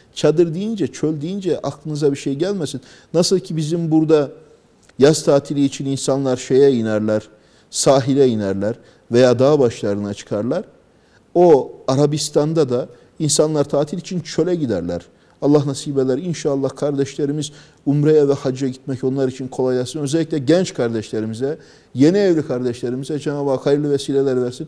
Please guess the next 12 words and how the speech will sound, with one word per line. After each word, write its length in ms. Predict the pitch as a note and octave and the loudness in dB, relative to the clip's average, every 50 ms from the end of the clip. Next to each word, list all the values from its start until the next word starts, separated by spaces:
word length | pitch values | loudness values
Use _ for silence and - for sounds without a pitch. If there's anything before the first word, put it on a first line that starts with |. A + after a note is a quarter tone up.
| - - _ _ _ _ - | -16 -18 _ _ _ _ -4
Bir 120 | D#3 G#3 | 2 4
an 160 | A#3+ G#3 F3+ E3 | 4 4 4 2
önce 220 | D3 C#3 A#2+ D3+ | 0 0 0 0
umreye 320 | D#3+ D3+ C#3+ C#3+ D3+ D#3+ | 0 2 2 2 4 4
ve 40 | D#3+ | 2
hacca 320 | D3 D3+ C#3+ C3 B2+ C3+ B2 | 2 0 -2 -4 -4 -4 -4
gitsinler 440 | G#2+ G2 - - - G#2+ G#2+ G#2 | -4 -6 -8 -10 -10 -8 -6 -6
inşallah. 460 | G2+ G#2 G2 - B2 A2+ A#2+ D3+ F#3 G#3+ - - _ _ - - _ _ _ _ _ _ _ | -6 -8 -8 -6 -4 -4 -4 -4 -6 -8 -10 -16 _ _ -20 -20 _ _ _ _ _ _ _
Hazreti 420 | - D#3+ G3 G3+ G3+ F#3+ F#3+ - | 6 6 6 6 4 2 2 0
Hüseyin 280 | F3+ - - G3 G#3 G3 | -4 -4 -2 -4 -2 -2
Efendimiz 480 | F3+ - - D#3+ D#3 D3 C#3+ C3 - - | -2 -4 -4 -4 -4 -6 -8 -8 -10 -10
çölde, 480 | - - D#3+ D#3 D#3 D#3+ G3+ G#3+ G3+ | -2 0 2 2 2 0 -4 -6 -8